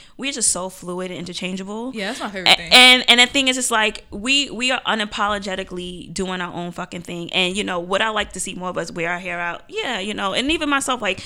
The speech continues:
Speaker 1: I, you know, I, me personally, I don't like to wear my hair out in the wintertime or summertime 'cause those, those, those, it's always one extreme or another, and it doesn't work out for me.
Speaker 2: Right.
Speaker 1: But, you know, it's,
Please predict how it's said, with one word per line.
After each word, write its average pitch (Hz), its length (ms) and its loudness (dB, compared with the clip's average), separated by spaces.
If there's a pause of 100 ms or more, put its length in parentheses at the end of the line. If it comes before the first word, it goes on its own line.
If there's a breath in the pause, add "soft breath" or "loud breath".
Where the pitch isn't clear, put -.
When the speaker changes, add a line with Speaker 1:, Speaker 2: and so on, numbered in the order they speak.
(300 loud breath)
Speaker 1:
I, 208 160 8
you 202 60 2
know, 196 80 2
I, - 160 6
me 208 180 -2
personally, 208 240 -4
I 190 40 0
don't 196 80 -4
like 185 100 -6
to 180 60 -6
wear 190 100 0
my 185 120 0
hair 180 200 -4
out 175 100 -2
in 170 80 -2
the 170 60 -2
wintertime 170 540 -6
or 190 140 4
summertime 165 560 -4
'cause 165 220 -10
those, 175 240 -4
those, 175 240 -8 (240)
those, 165 240 -10 (140)
it's - 300 -12
always 160 340 -6
one 170 220 -6
extreme 156 400 -10
or 139 60 -14
another, 147 220 -12
and 143 100 -16
it 98 120 -20
doesn't 151 200 -12
work 151 160 -12
out 143 140 -14
for 160 80 -12
me. - 240 -12 (160 loud breath)
Speaker 2:
Right. 175 320 -12
Speaker 1:
But, 220 380 6
you 220 160 0
know, 202 300 -2
it's, 180 200 -8